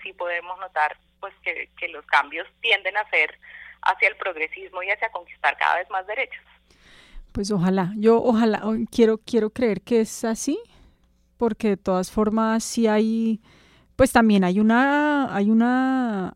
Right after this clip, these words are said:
Speaker 2: alzada de ultraderecha muy fuerte, que, que está pasando, y también hay, hay,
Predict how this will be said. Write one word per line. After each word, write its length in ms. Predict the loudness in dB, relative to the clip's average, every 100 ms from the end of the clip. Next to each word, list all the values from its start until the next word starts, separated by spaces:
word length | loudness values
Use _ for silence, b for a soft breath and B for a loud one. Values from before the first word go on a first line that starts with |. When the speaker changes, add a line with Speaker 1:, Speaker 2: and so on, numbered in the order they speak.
| -8
Speaker 2:
alzada 640 | -4 -4 -4 -4 -4 -6 -10 -10
de 140 | -8
ultraderecha 580 | -8 -8 -8 -8 -8 -6
muy 220 | -4 -6
fuerte, 360 | -8 -12 -12 -20 -20 _ _ _ -8
que, 420 | -4 -2 -4 -6
que 80 | -8
está 220 | -6 -6
pasando, 640 | -4 -2 2 4 4 4 2
y 60 |
también 320 | 0 0 0 0
hay, 120 | -2
hay, 400 | -4 -6 -6 -8